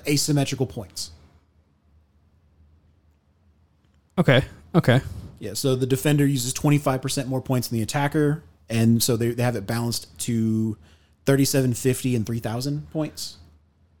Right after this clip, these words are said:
Speaker 2: How much more percentage more?
Speaker 1: Twenty-five percent.
Speaker 2: Wow, that's significant.
Speaker 1: Yeah.
Speaker 2: If you're playing a four thousand point game, that means that you have five thousand
Speaker 1: Yeah.
Speaker 2: and your opponent has four thousand points.
Speaker 1: Yeah.
Speaker 2: That's significant.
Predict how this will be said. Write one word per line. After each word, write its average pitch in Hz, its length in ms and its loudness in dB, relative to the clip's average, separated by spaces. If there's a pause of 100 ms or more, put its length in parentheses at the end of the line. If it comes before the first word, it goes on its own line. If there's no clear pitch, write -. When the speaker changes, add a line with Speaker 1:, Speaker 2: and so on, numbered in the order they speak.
(180)
Speaker 2:
How 123 180 4
much 165 240 4
more 196 100 6
percentage 185 400 4
more? 226 280 4 (180)
Speaker 1:
Twenty-five 113 400 -2
percent. 104 300 -10 (560)
Speaker 2:
Wow, 127 280 6
that's 123 160 6
significant. 110 600 -2 (360)
Speaker 1:
Yeah. 123 140 2
Speaker 2:
If - 400 -12
you're 135 120 6
playing 170 200 8
a 139 40 6
four 143 180 8
thousand 127 280 6
point 113 160 4
game, 107 220 4
that 110 60 2
means 113 200 4
that 110 180 -2
you 120 400 8
have 127 240 6
five - 460 2
thousand 104 540 2 (160)
Speaker 1:
Yeah. 113 180 0
Speaker 2:
and 110 160 6
your 110 160 4
opponent 117 300 6
has 113 100 2
four 104 200 2
thousand 101 300 -8
points. - 380 -10 (640)
Speaker 1:
Yeah. 139 180 0 (880)
Speaker 2:
That's 104 280 0
significant. 120 500 2